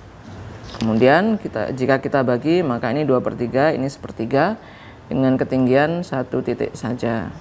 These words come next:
Nah, ikhwan semuanya, huruf Ba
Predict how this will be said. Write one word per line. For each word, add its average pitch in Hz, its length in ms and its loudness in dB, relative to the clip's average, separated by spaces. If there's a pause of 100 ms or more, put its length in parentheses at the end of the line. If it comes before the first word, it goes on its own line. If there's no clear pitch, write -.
(720)
Nah, 127 240 4 (1040)
ikhwan 180 240 6
semuanya, 160 480 2 (240)
huruf 165 320 4
Ba 151 160 6